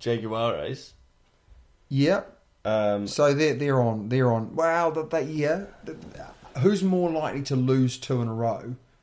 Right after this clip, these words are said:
Speaker 2: And I'm gonna say the Bulls are more likely to lose two in a row than, than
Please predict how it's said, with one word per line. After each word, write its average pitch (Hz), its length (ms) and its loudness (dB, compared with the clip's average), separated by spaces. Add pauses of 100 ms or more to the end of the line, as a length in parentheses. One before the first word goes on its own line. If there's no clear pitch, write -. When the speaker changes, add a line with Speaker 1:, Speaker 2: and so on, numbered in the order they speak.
Speaker 2:
And 123 100 -4
I'm 120 80 0
gonna 113 100 -4
say 117 180 -6
the 113 80 -8
Bulls 123 440 -4
are - 20 0
more 113 220 0
likely 113 260 -6
to 113 140 -10
lose 110 340 -6
two - 140 -6
in 110 60 -4
a - 20 -6
row 110 220 -4
than, 110 280 -6
than 107 380 -8